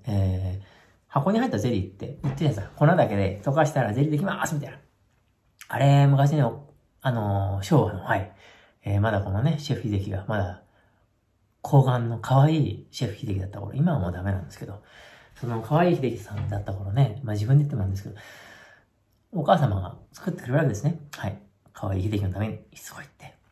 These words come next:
まあいいですよね。僕ね、それダメだったんですよ。<laughs> あの、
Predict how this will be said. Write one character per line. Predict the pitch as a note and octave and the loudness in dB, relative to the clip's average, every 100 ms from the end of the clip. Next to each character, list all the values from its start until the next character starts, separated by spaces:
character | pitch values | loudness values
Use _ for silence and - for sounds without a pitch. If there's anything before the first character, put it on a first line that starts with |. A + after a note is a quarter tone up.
| - | -12
ま | - | -10
あ | |
い | - | -12
い | |
で | - | -14
す | - | -14
よ | |
ね。 | G2+ - _ _ _ _ _ _ _ _ _ | -14 -14 _ _ _ _ _ _ _ _ _
僕 | - C#3+ | -6 -4
ね、 | G2+ F#2+ G2 - | -2 -4 -6 -14
そ | - | -12
れ | - | -10
ダ | - | -6
メ | A2 | 0
だ | C#3 | 0
っ | |
た | - | 0
ん | |
で | - | -10
す | - | -12
よ。 | - - - | -16 -20 -20
<laughs> | - - | -20 -12
あ | - | -8
の、 | G#2+ | -8